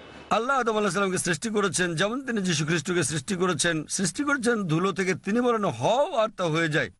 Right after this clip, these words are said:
তো আল্লাহ যখন কিছু সৃষ্টি করতে চান, তিনি বলেন, "হও," আর হয়ে যায়। তিনি ইচ্ছে করলেই এটা হয়ে যায়। আল্লাহ যদি ইচ্ছে করেন, আপনি নয় মাস পরে জন্মাবেন,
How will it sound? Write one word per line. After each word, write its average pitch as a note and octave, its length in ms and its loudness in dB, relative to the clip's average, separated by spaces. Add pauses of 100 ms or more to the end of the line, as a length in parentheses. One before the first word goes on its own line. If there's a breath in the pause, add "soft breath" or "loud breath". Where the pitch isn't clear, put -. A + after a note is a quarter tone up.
(140)
তো F#3 100 0
আল্লাহ G#3 320 2
যখন B3 260 -2
কিছু G3+ 220 -2
সৃষ্টি G#3+ 320 -2
করতে C#4+ 260 0
চান, G#3 220 0
তিনি G#3 180 -2
বলেন, G3 220 0
"হও," F3+ 280 2
আর C4+ 120 0
হয়ে G#3 180 2
যায়। F3 220 -2 (120)
তিনি F3+ 140 2
ইচ্ছে F#3+ 200 0
করলেই C#4 460 0 (140)
এটা E3+ 220 0
হয়ে F3+ 200 2
যায়। F3 240 0 (320)
আল্লাহ B3 280 2
যদি C#4 220 -4
ইচ্ছে F#3+ 280 -2
করেন, F#3+ 400 0 (720)
আপনি E4 220 -2
নয় G#3 200 2
মাস G3+ 200 -2
পরে G3 160 0
জন্মাবেন, F#3+ 560 0